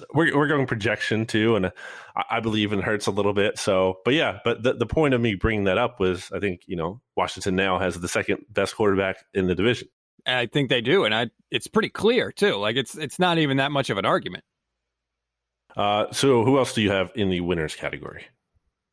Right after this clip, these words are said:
Speaker 2: Uh, next up for me, and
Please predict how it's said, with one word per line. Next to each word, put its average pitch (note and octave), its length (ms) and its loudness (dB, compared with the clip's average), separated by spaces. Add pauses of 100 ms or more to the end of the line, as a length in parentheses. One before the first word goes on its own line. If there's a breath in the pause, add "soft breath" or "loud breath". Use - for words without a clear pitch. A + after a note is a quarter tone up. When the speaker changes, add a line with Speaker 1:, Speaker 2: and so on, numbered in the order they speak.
(260)
Speaker 2:
Uh, E3 280 2
next F#3+ 400 4
up G#3 200 2
for E3+ 100 2
me, F#3+ 540 4
and E3 800 2